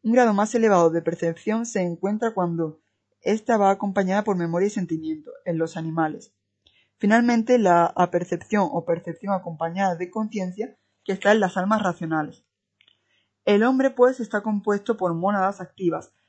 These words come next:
las del alma racional, y mónadas confusas y, por tanto, pasivas, las del cuerpo. El cuerpo está sometido al alma, aunque no hay interacción en sentido estricto entre alma y cuerpo.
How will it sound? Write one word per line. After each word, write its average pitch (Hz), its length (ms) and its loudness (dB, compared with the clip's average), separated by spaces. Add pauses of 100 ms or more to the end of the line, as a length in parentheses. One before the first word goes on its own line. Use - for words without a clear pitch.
las 185 180 2
del 170 160 2
alma 208 220 4
racional, 226 500 0
y 208 60 2
mónadas 196 320 2
confusas 175 580 -8
y, 190 80 -8
por 170 200 -6
tanto, 185 260 -6
pasivas, 170 480 -4
las 165 180 -4
del 165 200 0
cuerpo. 170 360 2 (460)
El 202 200 2
cuerpo 247 380 6
está 208 260 -2
sometido 202 520 2
al 165 120 4
alma, 160 360 0 (260)
aunque 190 360 2
no 190 140 2
hay 220 160 2
interacción 208 800 0 (360)
en 190 120 2
sentido 180 300 4
estricto 190 420 0
entre 175 240 2
alma 170 240 2
y 175 40 -6
cuerpo. 165 420 2